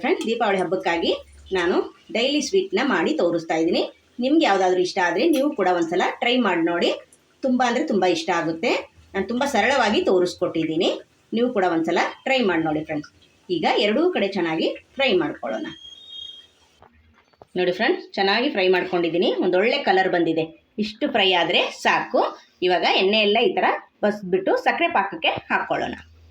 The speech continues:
ಸಕ್ಕರೆ ಪಾಕ ಕೂಡ ಅಷ್ಟೇ ನೋಡಿ, ಸ್ವಲ್ಪ ಲೈಟಾಗಿ ಬೆಚ್ಚಗೆ ಇದೆ. ಇವಾಗ ಇದ್ರೊಳಗಡೆನೆ ಹಾಕ್ಕೊಳ್ಳೋಣ. ಹತ್ತು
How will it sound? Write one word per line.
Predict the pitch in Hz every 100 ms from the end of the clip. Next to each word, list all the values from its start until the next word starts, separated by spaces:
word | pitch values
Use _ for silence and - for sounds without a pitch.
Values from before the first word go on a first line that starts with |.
| - _ _ _ _ _ _ -
ಸಕ್ಕರೆ | 226 214 233 214
ಪಾಕ | 202 208
ಕೂಡ | 202 180
ಅಷ್ಟೇ | - 185
ನೋಡಿ, | 175 233 -
ಸ್ವಲ್ಪ | 220 214 233 196
ಲೈಟಾಗಿ | 208 262 269 214
ಬೆಚ್ಚಗೆ | 185 - 196 202
ಇದೆ. | 180 247 - - -
ಇವಾಗ | 185 175 202 - - - -
ಇದ್ರೊಳಗಡೆನೆ | 190 175 165 165 214 403
ಹಾಕ್ಕೊಳ್ಳೋಣ. | 185 160 123 120 247 370 - 208
ಹತ್ತು | 254